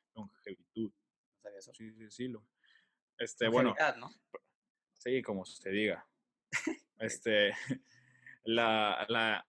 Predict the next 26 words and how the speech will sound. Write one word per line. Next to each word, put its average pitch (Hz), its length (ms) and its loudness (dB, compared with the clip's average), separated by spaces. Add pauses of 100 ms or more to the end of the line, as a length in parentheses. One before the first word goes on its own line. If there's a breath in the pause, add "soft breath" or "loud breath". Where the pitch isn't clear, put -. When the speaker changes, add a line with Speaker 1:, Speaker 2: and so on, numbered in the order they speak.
(220)
Speaker 1:
van 120 260 0
contra 143 340 2
la 107 440 2
A 107 140 0
F 120 200 -2
C 117 560 2
y 107 140 -2
N 107 260 -2
F 113 180 -2
C 110 200 -2
Sur. 147 380 2 (380)
O - 60 -20
sea, 98 480 -2
van 98 160 -10
contra 107 320 -2
la 101 100 -2
división 104 640 0
de 113 540 0
los 110 280 -8
Texans 156 580 -2
y 120 80 0
van 110 200 2
contra 110 320 -4
la 110 140 2
división 110 680 0
de 120 420 0